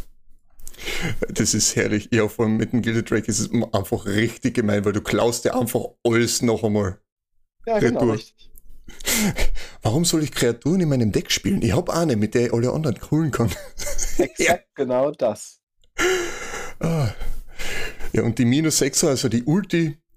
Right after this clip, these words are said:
Speaker 1: die wahrscheinlich f-, ziemlich wenig zum Tragen kommt, wo die aber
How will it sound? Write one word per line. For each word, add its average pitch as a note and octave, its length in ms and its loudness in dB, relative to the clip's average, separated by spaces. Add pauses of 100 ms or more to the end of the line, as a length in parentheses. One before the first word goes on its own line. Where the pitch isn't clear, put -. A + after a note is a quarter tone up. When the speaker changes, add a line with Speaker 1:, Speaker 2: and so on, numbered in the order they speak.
(120)
Speaker 1:
die A#2 280 2 (260)
wahrscheinlich A2 540 0 (600)
f-, - 180 -2 (160)
ziemlich A#2+ 640 0
wenig E3 320 2
zum - 160 0
Tragen D3 280 0
kommt, F3 400 -2
wo A2+ 280 2
die - 240 0
aber G#2+ 540 0